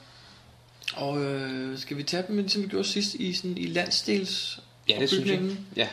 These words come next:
Speaker 1: Øh, jeg kan se, en eller anden grund har du sat Fyn øverst.
Speaker 2: Det er, ja, der er to, to styks i, øh, i Odense, faktisk.
Speaker 1: Ja.
Speaker 2: Det ene, det er Fyn Mysteryløs Event den otteogtyvende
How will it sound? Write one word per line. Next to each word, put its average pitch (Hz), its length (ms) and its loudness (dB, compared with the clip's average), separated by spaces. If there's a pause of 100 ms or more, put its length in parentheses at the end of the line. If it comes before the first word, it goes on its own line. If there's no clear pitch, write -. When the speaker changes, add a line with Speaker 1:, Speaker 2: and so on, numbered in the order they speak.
(640)
Speaker 1:
Øh, 156 460 0
jeg 151 80 0
kan 160 100 -4
se, 208 100 2
en 202 60 2
eller 196 120 4
anden 196 100 0
grund 185 160 2
har 185 80 -2
du 180 40 -4
sat - 160 -4
Fyn - 340 -2
øverst. - 520 -2 (340)
Speaker 2:
Det 151 520 2
er, 117 60 2
ja, - 160 4 (140)
der 156 100 -6
er 123 40 -8
to, - 260 -4 (300)
to - 220 -8
styks - 320 -6
i, 107 340 -4
øh, 107 180 -8 (960)
i 110 80 0
Odense, - 400 -2
faktisk. - 340 -8 (340)
Speaker 1:
Ja. 233 140 0 (840)
Speaker 2:
Det - 260 -2
ene, 160 140 0
det 160 200 -2 (100)
er 107 300 -2
Fyn 151 240 0
Mysteryløs 147 500 -2
Event 120 480 -4
den 107 180 -6 (880)
otteogtyvende 151 560 2